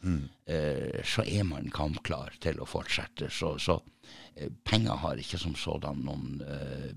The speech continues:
Speaker 2: betydning.
Speaker 1: Nei, men
Speaker 2: Eh,
Speaker 1: du er jo fremdeles en mann full av gode ideer og planer, og du er jo ikke, det er ikke så lett å få stoppet deg, for det, du har jo fortalt meg noen planer her oppe, og du har jo,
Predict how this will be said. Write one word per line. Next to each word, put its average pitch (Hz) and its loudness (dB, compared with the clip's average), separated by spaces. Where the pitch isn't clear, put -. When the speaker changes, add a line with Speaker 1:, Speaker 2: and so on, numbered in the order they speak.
Speaker 2:
betydning. 69 6
Speaker 1:
Nei, 85 10
men 78 12
Speaker 2:
Eh, 69 8
Speaker 1:
du 98 12
er 82 8
jo 85 6
fremdeles 87 8
en 90 8
mann 82 6
full 87 6
av 113 10
gode 90 8
ideer 90 10
og 101 6
planer, 95 12
og 92 8
du 101 6
er 87 6
jo 87 4
ikke, 151 6
det 117 6
er 107 10
ikke 160 0
så - 4
lett 110 6
å 107 10
få 117 6
stoppet 92 6
deg, 110 6
for 127 4
det, 120 8
du 120 0
har 98 8
jo 101 6
fortalt 110 4
meg 87 4
noen 95 4
planer 90 6
her 95 8
oppe, 95 4
og 98 4
du 98 8
har 87 6
jo, 127 6